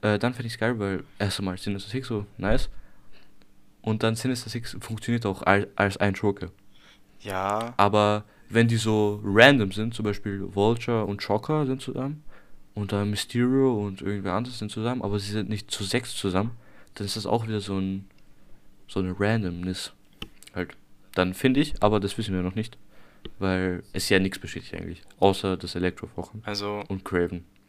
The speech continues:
Speaker 2: was ich mich halt auch frage, also in Homecoming wurde ja, glaub ich, in einer End-Credit-Scene irgendwie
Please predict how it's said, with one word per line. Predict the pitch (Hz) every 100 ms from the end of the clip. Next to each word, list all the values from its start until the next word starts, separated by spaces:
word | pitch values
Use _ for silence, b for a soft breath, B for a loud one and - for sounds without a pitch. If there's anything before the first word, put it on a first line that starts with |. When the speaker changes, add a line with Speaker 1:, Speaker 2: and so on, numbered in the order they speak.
| _
Speaker 2:
was | 101 104
ich |
mich | 107
halt | 104 -
auch | -
frage, | - 95 98 104
also | 98
in | 92 98 95 b b - -
Homecoming | 101 113 127 123
wurde | 110 104
ja, |
glaub | 98 95 95
ich, | 95
in | 92 92
einer | 92 92 92 92 - - - -
End-Credit-Scene | 95 107 110 - - 110 110 - - 107
irgendwie | 101 104 101 95 95